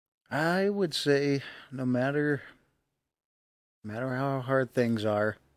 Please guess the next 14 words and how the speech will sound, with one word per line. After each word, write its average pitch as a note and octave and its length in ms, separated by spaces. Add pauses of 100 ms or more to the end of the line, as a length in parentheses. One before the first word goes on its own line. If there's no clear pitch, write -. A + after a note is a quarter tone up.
(840)
or G2 100
how G#2+ 220
alone A#2 840
you B2 160
think A#2+ 240 (220)
that - 180
you G2+ 160
are, G2+ 420
just - 200 (180)
remember A2+ 580
that G#2 220 (140)
you're G#2+ 340
not. G#2 540 (1700)
There's G#2+ 400